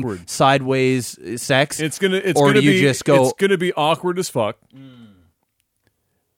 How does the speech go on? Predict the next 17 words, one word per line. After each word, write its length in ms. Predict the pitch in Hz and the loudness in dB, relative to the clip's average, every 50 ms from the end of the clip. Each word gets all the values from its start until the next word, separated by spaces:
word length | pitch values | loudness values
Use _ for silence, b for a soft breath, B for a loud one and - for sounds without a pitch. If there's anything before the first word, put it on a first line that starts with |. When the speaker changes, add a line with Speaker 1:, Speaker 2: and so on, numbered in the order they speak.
| _ _ _ _ | _ _ _ _
Speaker 1:
'Cause, 440 | - 147 143 143 135 117 104 - - _ _ _ _ _ _ _ _ _ _ _ _ _ _ _ | -6 -2 -2 0 -2 -2 -6 -10 -14 _ _ _ _ _ _ _ _ _ _ _ _ _ _ _
like, 240 | 143 151 147 139 - | -4 -4 -2 -2 -2
unless 320 | 135 135 147 175 175 - | -2 -2 -2 -2 -2 -2
you're 140 | 175 160 165 | -4 -2 0
already 400 | 151 147 151 151 143 135 127 131 | 0 2 2 2 0 0 0 -2
into 160 | 143 143 131 | -2 -2 -2
this 160 | 117 120 113 | -2 -4 -4
shit, 240 | - - 123 113 104 | -4 -4 -4 -4 -4
it's 120 | 104 - - | -6 -6 -6
gonna 200 | 135 123 120 110 | -4 -4 -2 -2
be 80 | 107 | -2
Speaker 2:
It's 200 | 107 101 98 95 | -4 -4 -4 -4
Speaker 1:
awkward. 40 | 95 | -4
Speaker 2:
weird. 340 | 123 127 117 98 98 110 117 | -4 -4 -4 -4 -6 -8 -10
Yeah, 140 | - 113 107 | -10 -10 -10
it's 160 | 95 92 - | -10 -12 -14
weird. 260 | - 135 131 - - | -14 -14 -14 -14 -18